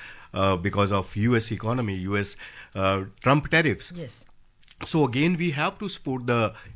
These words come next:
Speaker 1: M S M Es, number one, by incentivizing their, uh, them in the, in the, uh, interest rate scenarios.
Speaker 2: Okay.
Speaker 1: And second, to provide them a great ease of doing business and the hand-holding to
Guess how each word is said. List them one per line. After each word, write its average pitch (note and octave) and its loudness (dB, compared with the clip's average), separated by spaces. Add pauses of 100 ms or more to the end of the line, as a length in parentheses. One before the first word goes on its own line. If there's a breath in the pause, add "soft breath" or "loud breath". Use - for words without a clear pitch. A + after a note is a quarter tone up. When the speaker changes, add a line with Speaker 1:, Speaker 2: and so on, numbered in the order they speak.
Speaker 1:
M G#2+ 4
S G2+ 0
M F2+ 0
Es, A2+ -4 (580 loud breath)
number G2+ 2
one, F#2+ 0 (100)
by G2+ 4 (380 loud breath)
incentivizing B2+ 0
their, D3 2 (120)
uh, A2 2
them C3 2
in B2+ 2
the, A#2 2
in A2 -2
the, G#2+ 2 (320 loud breath)
uh, G2 0
interest A#2 0
rate D3 2
scenarios. D3 -2
Speaker 2:
Okay. E3 -14
Speaker 1:
And G#2+ 2
second, D#3+ 0
to C3+ -2
provide G#2+ 0
them A#2 0
a B2 -2
great G2+ -4
ease G2 -4
of F#2+ -4
doing F#2+ -2
business F#2 -2
and G2 -2
the - -6
hand-holding F#2 -2
to F#3+ 0